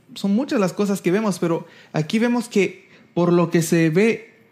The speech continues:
según los comentaristas, cuando el apóstol Pablo usa la palabra hablo y dice,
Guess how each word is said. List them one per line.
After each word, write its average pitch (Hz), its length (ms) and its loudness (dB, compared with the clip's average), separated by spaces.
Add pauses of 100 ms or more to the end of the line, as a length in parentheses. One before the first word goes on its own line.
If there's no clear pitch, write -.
(100)
según 170 300 -2
los 202 140 0
comentaristas, 170 720 -2
cuando 165 240 -2
el 165 80 2
apóstol 226 440 -4
Pablo 196 360 0
usa 208 300 -2
la 170 160 0
palabra 165 640 0
hablo 165 580 -4
y 147 140 -2
dice, 185 460 -4